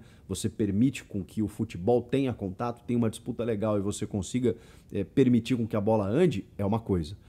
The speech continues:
Agora, deixar de marcar faltas claras por querer, digamos, é, é,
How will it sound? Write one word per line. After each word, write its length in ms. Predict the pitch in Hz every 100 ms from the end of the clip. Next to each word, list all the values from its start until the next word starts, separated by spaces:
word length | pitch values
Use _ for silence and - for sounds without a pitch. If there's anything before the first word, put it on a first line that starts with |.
| -
Agora, 300 | 98 107 113
deixar 680 | 104 135 123 - - 151 180
de 100 | 156
marcar 460 | 139 117 113 113 110
faltas 540 | - 117 113 101 -
claras 720 | - 120 135 104 98 - - - - -
por 140 | 123
querer, 580 | - 123 113 127 104 - - - -
digamos, 720 | 98 104 113 101 - - - - - - 98
é, 260 | 98 101 -
é, 400 | 101 92 90